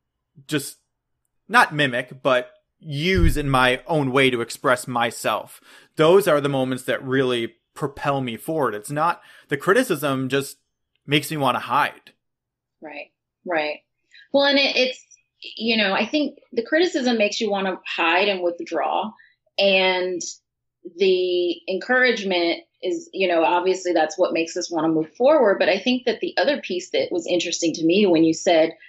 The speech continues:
Speaker 2: um, that person's argument was like, "Well, how, how is anything ever gonna be good? How is anything going to get better or improve if we don't criticize?" And I was just thinking, "Well,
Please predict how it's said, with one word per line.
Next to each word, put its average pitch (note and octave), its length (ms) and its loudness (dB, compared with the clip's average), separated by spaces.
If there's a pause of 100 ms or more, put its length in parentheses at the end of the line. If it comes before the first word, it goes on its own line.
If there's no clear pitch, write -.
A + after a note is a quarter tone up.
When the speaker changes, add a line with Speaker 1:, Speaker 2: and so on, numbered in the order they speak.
(460)
Speaker 2:
um, D#3 500 0
that F3+ 140 2
person's F3+ 320 0
argument F3+ 420 0
was E3 160 2
like, D#3+ 160 0
"Well, E3+ 160 0
how, F#3 440 2 (280)
how F#3+ 320 2
is F3+ 120 2
anything F3 380 0
ever E3 180 -2
gonna E3 180 0
be E3+ 180 -4
good? D#3 420 2 (400)
How F#3 180 0
is F3 120 2
anything E3+ 340 -2
going D#3 300 -2
to E3 140 -4
get E3 240 -2
better D#3+ 340 2
or C#3+ 100 2
improve D#3+ 540 2
if D3 160 -6
we D#3+ 80 -2
don't C#3+ 240 -6
criticize?" G3 560 -2
And E3 100 -4
I E3+ 100 0
was G3+ 100 -4
just G3+ 160 -12
thinking, G#3 340 -6
"Well, G#3+ 300 -4